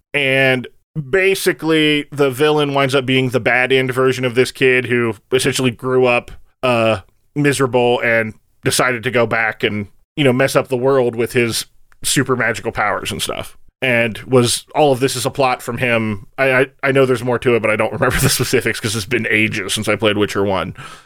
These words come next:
But I know it was the, well, that's the big re-, twist reveal, is that it's the adult form of this kid that has been following Geralt around the whole game.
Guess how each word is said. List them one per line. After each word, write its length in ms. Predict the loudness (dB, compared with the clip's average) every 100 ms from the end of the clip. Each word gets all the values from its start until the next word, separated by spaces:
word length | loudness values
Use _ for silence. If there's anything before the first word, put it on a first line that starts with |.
| _ _
But 200 | -2 0
I 80 | 0
know 240 | 2 4
it 80 | 2
was 160 | 0 -4
the, 160 | -6 -6 -20 _ _ _ _
well, 140 | 0 2
that's 200 | 2 0
the 100 | -2
big 180 | -2
re-, 80 | -2
twist 460 | 0 2 4 2 -2
reveal, 580 | 0 0 2 2 2 0
is 140 | 0
that 280 | 0 -2 -4 -4
it's 340 | -2 -2 -6 -8 _ -16
the 220 | -2 0
adult 320 | 2 2 0 0
form 280 | 0 2
of 140 | 2 -2
this 140 | -2
kid 280 | 0 0 0
that 200 | -2 -2
has 140 | -2 0
been 140 | 0
following 400 | 0 2 2 0
Geralt 200 | 0 0
around 380 | 2 0 0 -2
the 100 | -2
whole 140 | 0 -2
game. 240 | -4